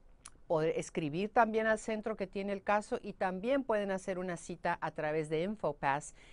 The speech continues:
en la página de internet de inmigración. No es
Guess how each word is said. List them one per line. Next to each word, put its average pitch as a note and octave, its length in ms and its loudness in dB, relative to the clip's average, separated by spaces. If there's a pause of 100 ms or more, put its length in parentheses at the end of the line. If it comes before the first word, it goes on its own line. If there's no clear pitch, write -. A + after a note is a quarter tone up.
(100)
en D3+ 140 -2
la C#3+ 100 -2
página G3+ 520 2
de F#3 80 2
internet F3 560 -2
de D#3+ 100 0
inmigración. D#3+ 800 -2 (280)
No D3+ 320 0
es A#3 220 2